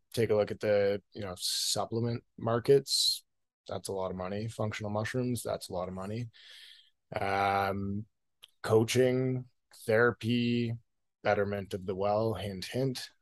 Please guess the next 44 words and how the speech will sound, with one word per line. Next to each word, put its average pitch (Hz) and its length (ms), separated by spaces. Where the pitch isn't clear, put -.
that's 95 220
a 95 60
lot 90 180
of 92 60
money. 98 320
So, 101 400
you 139 100
know, 131 140
y-, 135 160
you're, 131 600
you're, 127 220
you're 131 220
building, 143 500
when 127 140
you're 135 340
a 117 100
company 139 380
like 117 180
this 110 240
that's 98 220
really, 104 420
you 110 80
know, 98 120
designed 98 400
to - 60
help 101 160
people 101 200
change 101 400
their 98 140
lives 95 340
and 104 100
change 98 340
the 101 100
way 92 160
they 87 160
think 101 380
and 98 100
have 98 240
that 92 240
breakthrough 101 460
aha 92 340
experience, 110 540
you're 123 100
gonna 165 140